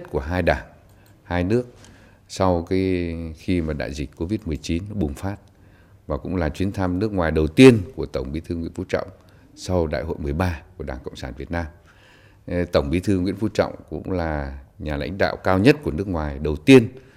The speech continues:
Trung ương Đảng Cộng sản Trung Quốc và Tổng Bí thư Chủ tịch nước Trung Quốc Tập Cận Bình đón ngay sau Đại hội hai mươi của Đảng Cộng sản Trung Quốc. Một cái sự kiện chính trị trọng đại hàng đầu, ờ, của Đảng và nhân dân Trung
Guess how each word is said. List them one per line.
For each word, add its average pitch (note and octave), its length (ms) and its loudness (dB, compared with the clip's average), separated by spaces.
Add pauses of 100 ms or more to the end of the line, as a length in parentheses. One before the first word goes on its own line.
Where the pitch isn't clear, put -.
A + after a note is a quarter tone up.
(260)
Trung A2 180 4
ương A2+ 160 8
Đảng F2 180 4
Cộng D#2+ 120 -8
sản C#2 220 -8
Trung E2+ 140 -10
Quốc A2 200 -4 (160)
và C#2 180 -8
Tổng C#2+ 260 -4
Bí F2 100 -2
thư F#2+ 220 -4
Chủ D#2 160 -10
tịch D2+ 240 -12
nước A2+ 160 -4 (680)
Trung F2 180 -4
Quốc A2+ 200 0 (120)
Tập D#2+ 140 -2
Cận - 200 -2
Bình D2 160 -2
đón D#2+ 280 -2
ngay A2 140 4
sau F#2 220 -2
Đại D2 160 -6
hội D2+ 180 -6 (120)
hai E2 140 -6
mươi E2 300 -6 (180)
của - 80 -12
Đảng A#1+ 220 -10
Cộng - 100 -16
sản - 260 -14
Trung - 140 -20
Quốc. G2 200 -10 (680)
Một C#2+ 180 -8
cái F2 60 -6
sự - 240 -6
kiện - 240 -2
chính G2 200 -8
trị - 260 -6
trọng - 220 -6
đại C#2+ 160 -6
hàng D2 220 -6
đầu, E2 280 4 (800)
ờ, D2 300 -8
của D#2 100 -4
Đảng E2 260 -2 (140)
và C#2 80 -8
nhân E2 180 -4
dân E2 160 -4
Trung D#2 120 -10